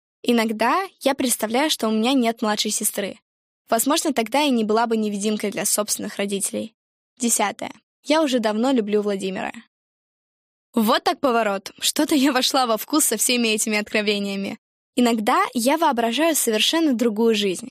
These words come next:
где я не какая-то там призрачная Олеся из четвёртой гимназии, а популярная танцовщица Леся. Мы с Владом пара, влюблены друг в друга по уши. У меня свой блог, я много танцую, путешествую, и меня обожает весь мир.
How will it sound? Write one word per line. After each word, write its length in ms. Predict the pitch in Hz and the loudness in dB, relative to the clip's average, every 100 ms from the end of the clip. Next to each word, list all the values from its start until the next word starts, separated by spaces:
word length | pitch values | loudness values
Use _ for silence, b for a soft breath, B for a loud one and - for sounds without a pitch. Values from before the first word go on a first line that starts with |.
| - | -6
где 220 | 214 220 | 0 0
я 380 | 208 220 277 370 - _ _ _ _ _ _ | 0 0 0 -4 -12 _ _ _ _ _ _
не 120 | - 254 | 0 0
какая-то 400 | 285 392 403 277 | 2 2 0 0
там 180 | 233 | -2
призрачная 600 | 226 269 226 220 - 220 214 | 0 0 0 0 0 -2 -2
Олеся 500 | 240 233 220 214 - | -2 0 0 0 -2
из 100 | - | -4
четвёртой 480 | - 214 214 214 214 | -2 0 -2 -2 -2
гимназии, 600 | 214 214 202 202 196 202 _ _ - | 0 0 -2 -4 -6 -10 _ _ -6
а 100 | 226 | -4
популярная 580 | 233 226 226 330 311 240 | 0 2 2 2 0 0
танцовщица 800 | - 220 220 233 220 220 - 196 | -2 -2 0 0 -2 -2 -2 -2
Леся. 440 | 202 190 202 - 233 _ _ _ _ _ | -4 -4 -4 -8 -12 _ _ _ _ _
Мы 180 | 262 370 | 2 2
с 100 | - | 2
Владом 360 | 269 262 226 202 | 0 0 -2 -2
пара, 400 | 202 196 208 220 _ | -2 -2 -8 -12 _
влюблены 440 | 240 233 214 220 269 | -2 0 2 2 2
друг 200 | 254 214 | 2 0
в 40 | |
друга 280 | 202 202 208 | -2 -2 -2
по 260 | 208 196 190 | -4 -4 -2
уши. 340 | 196 - 240 - _ _ _ _ | -4 -6 -10 -16 _ _ _ _
У 60 | 240 | 2
меня 220 | 269 359 | 4 2
свой 200 | - 220 | -2 -2
блог, 440 | 214 220 220 - _ | 0 -2 -2 -14 _
я 200 | - 277 | -4 0
много 280 | 277 233 220 | 2 2 -2
танцую, 580 | 208 214 - 240 233 208 | -2 -2 0 2 2 0
путешествую, 840 | 226 - 214 220 254 - 208 202 | -2 -2 0 0 -2 -4 -6 -6
и 140 | 220 | -2
меня 300 | 214 208 247 | -2 0 0
обожает 460 | 277 220 214 202 214 | 2 0 0 -2 -4
весь 440 | 208 196 214 - | -4 -2 -2 -4
мир. 280 | 196 - | -6 -8